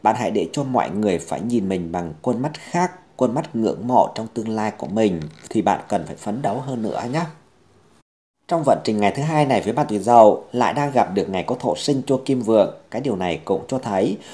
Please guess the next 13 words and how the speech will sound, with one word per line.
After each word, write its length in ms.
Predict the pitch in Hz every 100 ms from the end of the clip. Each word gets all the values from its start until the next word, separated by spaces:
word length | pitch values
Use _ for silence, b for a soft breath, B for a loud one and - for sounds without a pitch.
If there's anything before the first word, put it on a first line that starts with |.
| B
về 100 | -
mối 140 | 117 139
quan 120 | 151 156
hệ 220 | 151 90
giữa 200 | 95 80
bạn 240 | 123 101 90
với 120 | 139
nửa 200 | 139 82 -
kia 320 | 139 135 127 -
đang 200 | 131 131
rất 220 | 123 165 -
tốt 140 | 175 156
đẹp. 180 | 113